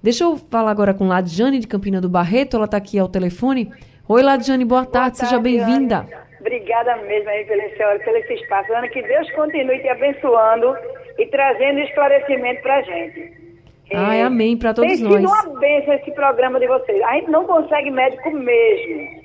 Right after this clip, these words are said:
Speaker 2: É difícil marcar. Agora mesmo, onde eu moro aqui, Campina do Barreto, nem teve atendimento hoje do médico, porque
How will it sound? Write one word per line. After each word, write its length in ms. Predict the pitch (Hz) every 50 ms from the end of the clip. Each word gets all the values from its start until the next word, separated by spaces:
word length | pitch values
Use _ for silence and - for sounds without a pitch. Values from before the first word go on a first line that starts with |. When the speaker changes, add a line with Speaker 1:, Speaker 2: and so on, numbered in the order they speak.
| - - _ _ - -
Speaker 2:
É 180 | - 277 311 320
difícil 460 | 240 240 240 - - 269 269 - - 247
marcar. 260 | 220 214 - 226 - - 269
Agora 300 | 269 247 302 311 320 311 277
mesmo, 260 | 269 285 285 277 277
onde 120 | 262 247
eu 80 | 254 233
moro 260 | 233 240 262 294 277
aqui, 640 | 233 226 233 226 233 247 247 226 - - - - - -
Campina 240 | - - - 233 220
do 40 | 202
Barreto, 420 | 196 185 180 214 262 277 277 233 175 - - - - - _ _ _ _ _ _ _ _ -
nem 220 | 208 233 294 339 339
teve 160 | 349 330 330
atendimento 720 | 339 330 339 330 339 330 311 339 311 311 311 311 320 330
hoje 340 | 294 240 226 233 220 226 240
do 120 | 226 262
médico, 640 | 254 233 226 226 233 240 247 - 277 - - 311 320 - - - - - _ _
porque 320 | - 262 262 262 - 262